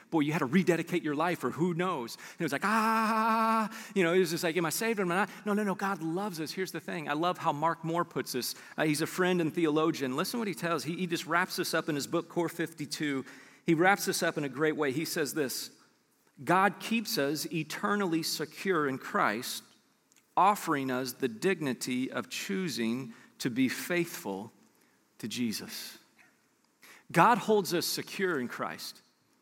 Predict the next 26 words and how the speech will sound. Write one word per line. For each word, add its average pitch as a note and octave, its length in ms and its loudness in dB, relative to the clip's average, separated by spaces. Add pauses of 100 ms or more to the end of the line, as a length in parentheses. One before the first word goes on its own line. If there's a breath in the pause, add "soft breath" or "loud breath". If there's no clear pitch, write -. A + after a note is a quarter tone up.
(540)
But C3 120 -2
here's F3 180 6
the D#3 60 2
thing. B2+ 340 -2 (240 loud breath)
God D#3+ 240 6
also D#3 320 2
knows C#3 580 -2 (240 loud breath)
love B2 720 0 (1040)
is C#3 100 0
how D#3+ 120 6
you C#3 360 4
live C3 600 2
in B2+ 100 0
the A#2 80 0
freedom B2+ 380 -2
of G#2 140 -6
God. F2 280 -8 (1200)
And D#3+ 100 6
that E3 80 4
you G3 140 4
and F#3 100 6
I F#3+ 80 6
have E3+ 180 2
choices G3+ 420 -4
to - 100 -10
make. F#2+ 220 -10